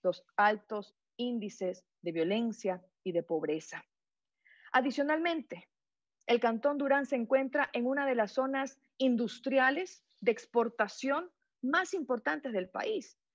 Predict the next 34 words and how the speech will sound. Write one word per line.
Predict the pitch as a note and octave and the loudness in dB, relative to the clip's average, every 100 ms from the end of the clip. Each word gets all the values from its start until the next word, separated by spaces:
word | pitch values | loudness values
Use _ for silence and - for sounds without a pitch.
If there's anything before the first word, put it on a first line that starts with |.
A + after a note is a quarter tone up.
| _ | _
Y | - | -6
sin | A#3+ D4 | -4 0
embargo, | C4+ B3+ D#4+ F4 D#4 | 0 4 4 4 4
la | B3+ A#3 | 4 4
tecnificación | B3 A#3 A#3 G#3+ A3+ G3 - C#4+ F4+ A#3+ - - | 2 2 -2 -4 -4 -4 -4 -4 -2 -4 -8 -8
y | C4+ | -2
la | B3 G#3 - | 0 0 2
profesionalización | B3+ B3 B3 A#3 A#3 G#3+ G3+ G3+ - F3 - E4 | 0 2 0 0 -2 -2 -2 -4 -6 -8 -6 -4
del | D#4 C4 | -2 -2
talento | G#3+ C4 D4 C4+ | -2 -2 -6 -4
humano | B3 C4+ B3+ | -2 -2 -2
no | B3+ E4 | -2 -2
ha | E4 | -4
sido | - D4 | -6 -4
atendido | D4+ C4 A3 B3 C#4+ D4+ _ _ _ | -2 0 0 0 -2 -4 _ _ _
en | A#3+ A#3+ | 4 4
igual | A3+ A#3+ B3+ | 4 4 4
medida | A3+ G#3 C#4 A#3 D4+ - _ - | 0 0 0 2 0 -4 _ 2
que | |
el | G#3+ G3+ - | 2 0 -4
crecimiento | A3 G3 - G#3+ B3+ D4+ B3 - G#3 | 0 0 -2 -2 0 0 -2 -4 -6
industrial | G3 F#3 E3+ F3+ E3+ | -2 0 0 2 4
de | E3 | 2
la | - | -2
zona. | - - - - _ _ _ _ - - - - _ _ _ _ _ _ - | -6 -6 -6 -12 _ _ _ _ -20 -20 -20 -20 _ _ _ _ _ _ 4
Hoy | E4 F#4+ | 8 6
es | |
un | F4+ | 6
día | D#4 | 2
importante | D#4+ D4 C#4 D#4 F4 C4 | 4 4 6 6 6 4
para | G#3+ G3+ | 4 4
la | F#3+ | 4
educación | F#3+ F#3 A#3+ A3 | 4 0 -2 -4
superior | A3 F#3 F#3+ F3+ | 0 2 4 2